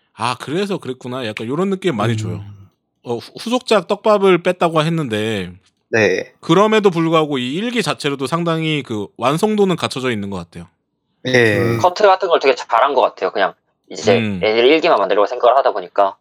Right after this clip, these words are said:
Speaker 4: 필요 없는 내용 다
Speaker 1: 맞아요.
Speaker 4: 잘라주고.
Speaker 1: 분량도 잘 맞췄어.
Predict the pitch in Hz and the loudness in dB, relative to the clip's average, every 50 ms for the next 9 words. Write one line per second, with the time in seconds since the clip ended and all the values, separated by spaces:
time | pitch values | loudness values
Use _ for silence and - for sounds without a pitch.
0 | _ - - 147 147 139 131 117 110 104 95 - 110 110 110 107 98 90 - 90 | _ -8 0 0 0 0 0 -4 -4 -4 -4 -4 -6 -6 -4 -4 -2 0 0 0
1 | 92 98 95 98 92 - 90 - 85 85 - _ _ _ _ _ _ _ _ _ | 0 2 0 -2 -2 -2 -10 -12 -12 -12 -14 _ _ _ _ _ _ _ _ _
2 | _ _ _ _ _ _ - 151 180 202 208 202 180 - 131 117 131 123 - 95 | _ _ _ _ _ _ -4 0 0 0 0 -2 -2 -2 -2 -4 -4 -6 -8 -10
3 | - - 92 | -14 -14 -16